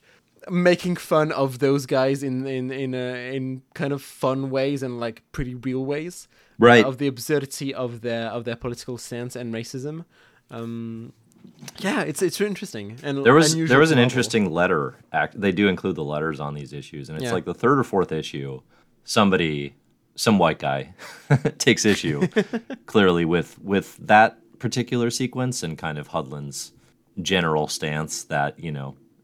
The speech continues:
Speaker 2: the, the, the, that there could be racists within the White House, essentially, you know, um, but that they would be so openly racist. They were like, "Well, that's not believable. Nobody would say something like that," kind of thing.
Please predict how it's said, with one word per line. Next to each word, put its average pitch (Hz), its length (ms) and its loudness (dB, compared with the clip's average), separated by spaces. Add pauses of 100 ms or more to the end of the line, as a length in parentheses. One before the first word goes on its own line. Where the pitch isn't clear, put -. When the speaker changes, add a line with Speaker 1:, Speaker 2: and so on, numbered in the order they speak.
(120)
Speaker 2:
the, 71 420 -4
the, 71 300 -8 (460)
the, 73 320 -4
that 104 160 2
there 110 180 4
could 104 220 0
be 120 160 6
racists 95 500 2
within 82 240 -6
the 69 80 -6
White 64 180 -8
House, - 360 -16
essentially, - 560 -8 (400)
you 82 120 -4
know, 69 380 -6
um, 76 260 0
but - 140 0
that 110 120 6
they 110 100 6
would 104 140 4
be 98 120 2
so 113 540 6
openly 90 380 2
racist. 69 400 -12
They 87 100 -8
were 78 80 -4
like, 76 160 -6
"Well, 90 80 -2
that's 110 240 8
not 78 160 -2
believable. 65 480 -16
Nobody 85 300 0
would 73 160 -10
say 69 140 -12
something 65 300 -20
like 64 180 -20
that," - 260 -6 (420)
kind 85 200 -2
of 73 80 -8
thing. 69 220 -10